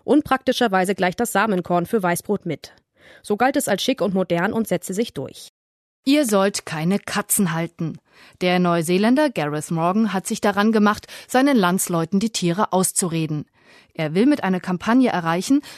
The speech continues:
Speaker 2: dass sich die Leute in Neuseeland zumindest keine neuen Katzen mehr zulegen. Morgan argumentiert, die Hauskatzen würden die Tierwelt Neuseelands zerstören. Laut dem Portal Discovery News sind die Tiere vor allem für einheimische Vögel eine Gefahr.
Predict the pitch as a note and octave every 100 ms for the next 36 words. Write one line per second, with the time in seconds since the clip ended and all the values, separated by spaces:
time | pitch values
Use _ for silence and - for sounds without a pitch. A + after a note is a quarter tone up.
0 | - B3 A#3+ C#4+ - A3+ F#3 A3 A3+ F3+
1 | F3+ F3+ F3 F#3+ G3+ C4+ G3 F3 F#3 -
2 | F3 E3 G#3+ B3 G3+ G3 - F3 - E3+
3 | D#3+ D#3 - E3 D#3+ D#3 D3+ - _ _
4 | - - F#3 F3 G3 F4+ D#4 A#3 A#3+ A#3+
5 | B3+ C4 - - - - A#3 G3 G3 -
6 | F#3 - F#3 E3+ E3+ E3+ E3+ - F#3 E3
7 | E3+ F3+ F3 E3 D3+ D#3 - - G#3+ -
8 | G3 G3+ F3+ D#3+ - _ _ - - E3+
9 | E3 E3 D#3+ D#3 F3 D#3+ F3+ E3+ D#3+ E3+
10 | - B3 A#3+ F#3 F#3 F#3 F#3+ A3 C#4+ -
11 | - - C4 C4 D4 - G#3 G3 A3 -
12 | E3+ F3+ - B3 - F3 E3 E3 F3+ B3
13 | - G#3+ G#3+ F#3+ D#3 D#3+ D#3+ E3 F3 D3+
14 | F3+